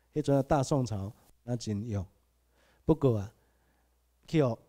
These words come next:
元朝甲灭亡去，去互成吉思甲灭亡去。所有吼会晓烧灰仔的所在，拢叫做支那，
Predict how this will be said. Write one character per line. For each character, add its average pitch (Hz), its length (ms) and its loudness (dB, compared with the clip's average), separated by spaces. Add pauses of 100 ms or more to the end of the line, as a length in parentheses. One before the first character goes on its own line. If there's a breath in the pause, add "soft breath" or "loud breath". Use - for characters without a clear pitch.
(140)
元 120 420 2
朝 104 220 -4
甲 107 160 -6
灭 104 160 -8
亡 92 180 -14
去， 95 100 -16 (680)
去 180 140 4
互 127 160 2
成 147 280 0
吉 156 160 0
思 160 440 2 (440)
甲 123 120 -6
灭 113 160 -2
亡 98 180 -6
去。 95 160 -10 (2250)
所 - 240 12
有 269 300 12
吼 202 400 10
会 160 80 2
晓 214 160 8
烧 185 300 8
灰 180 240 6
仔 185 140 8
的 135 40 4
所 165 180 4
在， 139 220 2
拢 143 160 2
叫 143 100 4
做 127 140 2
支 107 300 -6
那， 113 200 -6